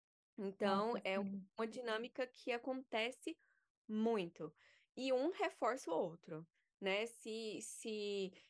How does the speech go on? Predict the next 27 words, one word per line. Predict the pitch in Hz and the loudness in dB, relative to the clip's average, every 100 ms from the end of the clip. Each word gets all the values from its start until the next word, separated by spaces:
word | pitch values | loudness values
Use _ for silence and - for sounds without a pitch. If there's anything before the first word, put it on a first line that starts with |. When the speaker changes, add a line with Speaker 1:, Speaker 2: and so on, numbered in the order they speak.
| - | 2
Speaker 1:
eu | 214 220 | 6 6
sou, | 220 - 269 240 262 294 - - | 4 -2 4 6 6 4 0 -2
é, | 208 202 190 - | 2 4 4 4
evitativo, | 208 208 220 220 202 196 - - 247 311 339 | 2 0 -4 -6 -8 -8 -12 -6 -4 -2 -4
porque | 247 254 - | -4 -2 0
o | 285 | 0
e-, | 294 | 0
não | 269 | 2
é | 349 | 2
que | 523 | 4
o | 427 | 2
evitativo | 359 - 285 - 262 247 | 2 -4 -6 -4 -4 -2
não | 233 240 - | -2 -4 -4
quer | 277 233 220 196 190 - _ - | 2 4 4 2 -2 -14 _ -6
a, | 190 196 190 - 196 208 | -2 0 0 -4 -6 -4
ele, | 208 208 | -4 -4
não | 214 214 | -6 -2
é | 240 | -4
que | 269 | -4
ele | 277 | -6
não | 262 277 | -4 -6
quer | 269 226 220 - | -2 0 0 -4
a | - | -4
intimidade, | 208 220 226 208 165 160 220 | -6 -6 -8 -4 -4 -2 -2
ele | 359 - | -2 -4
quer | 285 226 247 220 | -2 0 -2 -6
também. | - 170 160 - | -10 -8 -8 -10